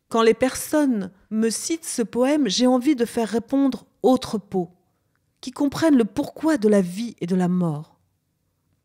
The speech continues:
Je me rappelle l'enterrement d'un vieux potier à Saint-Désirat, Ardèche, village où il y avait neuf potiers autrefois. C'était une journée parfaite.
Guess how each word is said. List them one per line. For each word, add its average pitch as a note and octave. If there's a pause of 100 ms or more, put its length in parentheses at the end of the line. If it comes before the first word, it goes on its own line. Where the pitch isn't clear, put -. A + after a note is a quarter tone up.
(140)
Je F#3
me B3
rappelle D4
l'enterrement B3
d'un G3
vieux G3+
potier B3+
à F#3
Saint-Désirat, A3
Ardèche, G3+
village A3
où G#3
il G#3+
y G#3+
avait G#3+
neuf A#3+
potiers -
autrefois. E3+ (560)
C'était A3
une A#3+
journée G#3+
parfaite. -